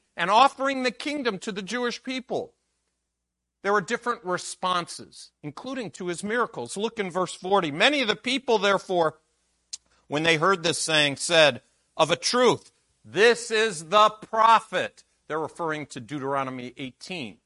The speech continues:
Moses, Deuteronomy eighteen fifteen. Others said,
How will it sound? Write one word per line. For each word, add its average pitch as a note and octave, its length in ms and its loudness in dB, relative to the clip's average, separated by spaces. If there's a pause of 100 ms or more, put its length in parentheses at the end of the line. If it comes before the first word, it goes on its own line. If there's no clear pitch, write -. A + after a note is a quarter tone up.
Moses, C#3 520 -4 (460)
Deuteronomy C3 520 -2
eighteen C3 380 -10
fifteen. C3 500 -8
Others A3+ 340 4
said, F3 300 6